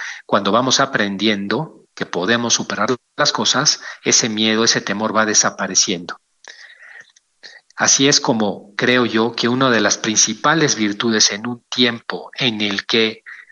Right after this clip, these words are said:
como mencionábamos, la mayoría de la población joven está con unos niveles de miedo altísimos,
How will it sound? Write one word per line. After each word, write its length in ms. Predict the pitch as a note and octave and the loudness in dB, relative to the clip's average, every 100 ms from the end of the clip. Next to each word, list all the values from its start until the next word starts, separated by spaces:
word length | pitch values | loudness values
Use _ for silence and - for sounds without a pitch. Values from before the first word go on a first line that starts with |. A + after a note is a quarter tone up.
| - | -8
como 260 | A2 G2+ | -4 -2
mencionábamos, 1000 | G2 F#2+ - G2 G#2+ B2 A2+ F2+ F2+ - | 0 0 0 0 2 2 2 -2 -4 0
la 140 | B2+ A#2+ | 2 2
mayoría 500 | A#2 G#2+ A2 A#2+ C3 | 2 2 2 2 4
de 100 | A#2 | 4
la 160 | G#2 | 2
población 500 | A2 G2+ G2 - G#2+ | -2 -2 0 0 0
joven 640 | G2+ - B2 B2 G2 F2+ - - - - - _ | -2 2 2 2 -2 -6 -16 -20 -20 -20 -20 _
está 640 | - - - B2 B2 A#2+ - - - | -6 -6 0 2 2 0 -8 -14 -2
con 200 | B2 B2+ | 0 2
unos 240 | C#3+ D3 | 2 0
niveles 460 | C#3 A2+ B2 B2 A2+ | 0 0 2 2 0
de 80 | G#2 | -4
miedo 340 | G#2+ G#2+ G#2 | -4 -4 -2
altísimos, 960 | F#2+ F#2 - A#2 - G#2+ C#3 F3 - | -4 -4 -2 0 0 -2 -4 -2 -2